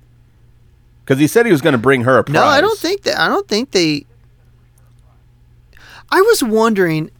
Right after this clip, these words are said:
Speaker 2: if he did, okay, so why they show him floating in the water, he, like, looks over at the one boat, and on the mast there's, like,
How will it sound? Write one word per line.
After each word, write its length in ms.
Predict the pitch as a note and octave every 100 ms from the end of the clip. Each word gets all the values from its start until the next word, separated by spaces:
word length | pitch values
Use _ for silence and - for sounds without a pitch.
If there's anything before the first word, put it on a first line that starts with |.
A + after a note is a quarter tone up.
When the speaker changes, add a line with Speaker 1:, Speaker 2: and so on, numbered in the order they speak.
| _
Speaker 2:
if 280 | C#4 A#3 -
he 140 | A3+
did, 440 | D3+ - A3 - -
okay, 340 | G#3 - G3+ E3
so 420 | - A3 G#3 - _ _ -
why 320 | F#3+ G3 A#3
they 140 | B3
show 260 | A#3 - G#3+
him 160 | F#3+ F3+
floating 400 | - F3+ F3+ F3+
in 80 | D#3+
the 80 | D3
water, 560 | D3 D3+ D3+ C#3 C3+ B2+
he, 160 | D3+
like, 200 | F#3+ G3
looks 280 | D#3 D#3 D#3+
over 300 | D#3+ D#3 C#3+
at 120 | D3+ D3+
the 80 |
one 260 | C#3+ D3 D3+
boat, 340 | C3 D3 D#3 -
and 160 | D#3+
on 140 | D#3+ E3
the 80 | C#3
mast 420 | D3 D3+ D#3 -
there's, 180 | D3 C3+
like, 320 | D3 C#3+